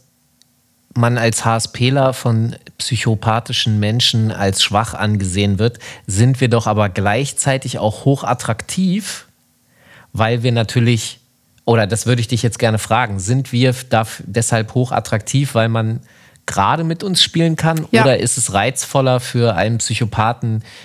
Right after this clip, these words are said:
Speaker 1: mit jemandem kämpfen zu müssen, der ö-, eher auf Au-, Augenhöhe oder in der Nähe ist?
Speaker 2: Ja, Psychopathen sind eher wie Raubtiere.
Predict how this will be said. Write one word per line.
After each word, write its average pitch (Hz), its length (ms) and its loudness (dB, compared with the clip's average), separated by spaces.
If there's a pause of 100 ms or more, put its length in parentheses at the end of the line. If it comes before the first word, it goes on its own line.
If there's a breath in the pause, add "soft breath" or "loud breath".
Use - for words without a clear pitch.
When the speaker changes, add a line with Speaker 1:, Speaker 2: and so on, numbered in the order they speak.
(120)
Speaker 1:
mit 107 180 0
jemandem 104 800 2
kämpfen 127 380 0
zu - 120 -4
müssen, 110 380 0
der 98 200 0
ö-, 101 180 0 (140)
eher 107 340 2
auf 101 180 -4
Au-, - 260 -10
Augenhöhe 98 640 2
oder 87 220 -4
in 98 100 -2
der 95 100 2
Nähe 104 320 4
ist? - 500 -10
Speaker 2:
Ja, 220 100 4
Psychopathen 240 540 0
sind 214 160 0
eher 208 220 2
wie 190 100 4
Raubtiere. 170 800 0